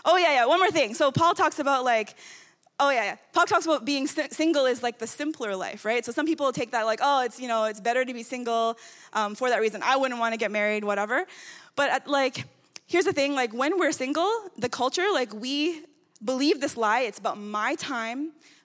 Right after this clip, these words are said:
my energy, my priorities, my life, my life, my life, my life.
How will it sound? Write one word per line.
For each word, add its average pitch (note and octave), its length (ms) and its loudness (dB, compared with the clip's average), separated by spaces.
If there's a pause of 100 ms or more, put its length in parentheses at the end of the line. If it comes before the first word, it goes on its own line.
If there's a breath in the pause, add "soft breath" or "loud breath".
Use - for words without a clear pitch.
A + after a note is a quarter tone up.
my G#3 320 -4
energy, B3+ 380 -8
my A3 220 0
priorities, A#3 800 -2 (520 loud breath)
my A#3 320 0
life, B3+ 300 2 (120)
my D#4 180 4
life, D#4 180 4
my C#4+ 160 2
life, C#4+ 160 4
my B3 160 2
life. G#3+ 380 -4